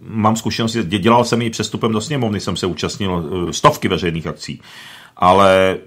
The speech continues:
prostě ty hlasy jsou důležitý. Jako ta sněmovna, to je, jako když hrá-, házíte hrách na zeď.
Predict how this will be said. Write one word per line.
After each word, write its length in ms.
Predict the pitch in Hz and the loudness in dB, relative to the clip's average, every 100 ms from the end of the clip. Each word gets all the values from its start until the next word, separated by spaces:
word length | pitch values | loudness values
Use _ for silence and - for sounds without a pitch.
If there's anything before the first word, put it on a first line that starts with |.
| - | -6
prostě 440 | 113 - 127 131 - _ _ _ _ _ _ _ - | -6 -2 0 0 -4 _ _ _ _ _ _ _ -2
ty 100 | 120 | 2
hlasy 280 | 117 - | 2 0
jsou 160 | 113 90 | -2 -2
důležitý. 500 | 80 78 76 73 73 - _ _ _ _ | -2 -6 -6 -12 -14 -18 _ _ _ _
Jako 160 | - - | -8 -2
ta 100 | 113 | -2
sněmovna, 440 | 110 117 120 123 | 0 0 2 0
to 80 | 113 | 0
je, 40 | |
jako 140 | 110 120 | 0 0
když 180 | 123 110 | -2 2
hrá-, 300 | 113 110 92 | 6 6 4
házíte 340 | 104 120 127 | -2 -2 -2
hrách 200 | 120 117 | 0 0
na 120 | 127 | -2
zeď. 280 | 104 82 - | -4 -4 -8